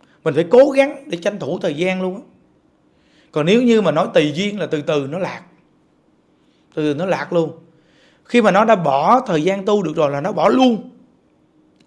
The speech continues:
Cái đà nó bỏ. Thí dụ như giờ những đức một ngày bốn năm thờ bây giờ nghe.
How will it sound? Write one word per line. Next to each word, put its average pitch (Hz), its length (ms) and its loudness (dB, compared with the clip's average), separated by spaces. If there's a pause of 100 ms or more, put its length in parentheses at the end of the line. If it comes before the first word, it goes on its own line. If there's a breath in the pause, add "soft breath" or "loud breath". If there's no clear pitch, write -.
Cái 233 100 -2
đà 151 460 -2
nó 175 100 -12 (260)
bỏ. - 260 -10 (720 soft breath)
Thí 247 100 -2
dụ 185 140 4
như 196 80 0
giờ 190 180 2
những 165 220 -4
đức - 140 -6
một 175 80 -8
ngày 160 220 -2
bốn 190 200 -2
năm 214 140 -6
thờ 151 180 -2
bây 165 100 -4
giờ 165 200 0
nghe. 156 160 -10